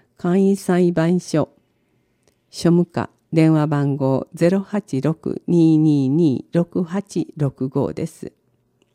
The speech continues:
年金相談、日時、七月十八日木曜日、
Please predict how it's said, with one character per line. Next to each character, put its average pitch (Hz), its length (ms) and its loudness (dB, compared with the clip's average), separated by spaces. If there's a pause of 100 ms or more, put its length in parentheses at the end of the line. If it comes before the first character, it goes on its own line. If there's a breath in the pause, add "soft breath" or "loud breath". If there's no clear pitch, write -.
(1400 soft breath)
年 175 280 4
金 202 300 2
相 151 280 0
談、 104 300 -6 (320 soft breath)
日 175 300 0
時、 113 340 -6
七 - 280 -4
月 156 360 -2
十 214 280 0
八 175 360 -4
日 165 300 0
木 156 320 0
曜 120 240 2
日、 123 220 -6